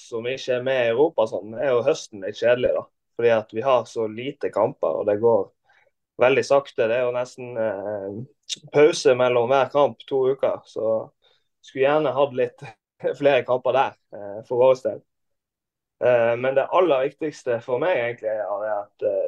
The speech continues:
de ikke endrer på de der europareglene nå midt i, eh, midt i sesongen.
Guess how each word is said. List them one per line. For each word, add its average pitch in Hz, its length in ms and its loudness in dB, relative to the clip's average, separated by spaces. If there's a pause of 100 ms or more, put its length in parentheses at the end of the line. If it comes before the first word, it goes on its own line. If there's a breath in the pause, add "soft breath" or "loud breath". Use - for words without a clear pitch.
de 120 120 -6
ikke - 320 -2
endrer 120 480 2
på 113 80 -2
de 113 140 0
der 104 240 0
europareglene 127 880 0
nå 113 200 -12
midt 120 360 -6
i, 104 140 -2 (180)
eh, 80 220 -4 (340)
midt 135 560 -2
i 123 180 2
sesongen. 123 520 0